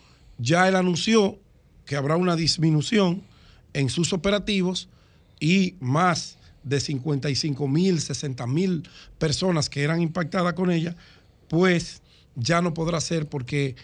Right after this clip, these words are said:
la Dirección General de Presupuesto y lo que tienen que ver con este tema de la asignación a las fundaciones le informaron, le notificaron que a partir del próximo año tendrán un sesenta por ciento menos. Y yo diría,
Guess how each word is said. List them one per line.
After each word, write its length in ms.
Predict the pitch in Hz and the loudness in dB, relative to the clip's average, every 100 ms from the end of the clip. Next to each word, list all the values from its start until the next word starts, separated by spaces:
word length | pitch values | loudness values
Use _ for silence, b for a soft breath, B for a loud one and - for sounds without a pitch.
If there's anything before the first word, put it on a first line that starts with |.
| B B _ | B B _
la 420 | 135 143 139 139 | 0 2 2 0
Dirección 420 | 131 139 123 196 190 | -2 -4 -2 -2 -2
General 300 | 165 165 170 | -2 -2 -4
de 80 | |
Presupuesto 640 | 127 160 156 131 170 165 147 | -6 -6 -8 -4 -4 -4 -6
y 40 | |
lo 100 | 127 | -8
que 80 | 117 | -8
tienen 200 | 156 160 | -6 -6
que 120 | 156 | -4
ver 160 | 165 143 | -4 -4
con 160 | 139 | -6
este 160 | 139 - | -6 -6
tema 260 | 160 156 147 | -4 -4 -4
de 60 | |
la 80 | 139 | -4
asignación 480 | 139 131 123 147 165 | -6 -6 -6 -4 -2
a 20 | |
las 140 | 151 | -4
fundaciones 720 | - 160 160 - 156 139 170 - B B B B - | -4 -4 -4 -2 -2 -2 -6 -12 B B B B -6
le 540 | 143 156 160 160 165 - - _ _ _ - _ _ - | 0 2 2 0 -2 -10 -20 _ _ _ -20 _ _ -2
informaron, 1040 | 214 214 226 190 185 175 180 180 180 143 | 0 2 2 2 2 2 0 -2 -4 -2
le 140 | 151 196 | 0 0
notificaron 760 | 196 202 - 175 185 156 156 - b b b b _ | 0 -4 -6 -2 0 0 -4 -10 b b b b _
que 100 | - | -2
a 80 | 151 | 0
partir 340 | 151 131 175 196 | 0 -2 0 0
del 140 | 165 | 0
próximo 500 | 170 170 185 175 165 | 0 -2 0 0 0
año 360 | 156 147 151 151 _ _ | 0 -2 -4 -8 _ _
tendrán 360 | - 139 151 156 | -4 -2 0 0
un 100 | 180 | 0
sesenta 560 | - 156 - 175 170 156 | -2 -4 -2 -2 -2 -4
por 160 | 156 120 | -6 -6
ciento 360 | - 147 135 | -4 -4 -4
menos. 520 | 117 95 85 85 - - - | -4 -4 -6 -10 -16 -20 -6
Y 80 | 113 | -2
yo 140 | 139 | 0
diría, 340 | 156 156 139 | 2 2 -2